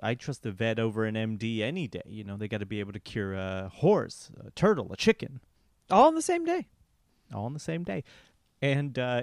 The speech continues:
Speaker 1: A J watching movies at two times speed.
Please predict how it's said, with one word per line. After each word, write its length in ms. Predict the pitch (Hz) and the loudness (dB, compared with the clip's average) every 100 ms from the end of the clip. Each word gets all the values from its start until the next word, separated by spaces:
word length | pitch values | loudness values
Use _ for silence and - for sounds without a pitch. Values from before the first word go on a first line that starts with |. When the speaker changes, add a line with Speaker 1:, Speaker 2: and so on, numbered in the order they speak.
| - | 2
Speaker 1:
A 180 | 123 | 2
J 460 | 139 151 143 143 143 - | 2 2 2 2 -2 -4
watching 460 | 104 110 - 117 101 | -2 -2 -4 -6 -4
movies 400 | 101 117 135 - | -2 0 0 0
at 140 | 120 - | -2 -4
two 180 | - 143 | -2 -2
times 360 | 131 131 139 127 | 0 0 0 -4
speed. 540 | - 110 117 170 156 | -6 -2 0 0 0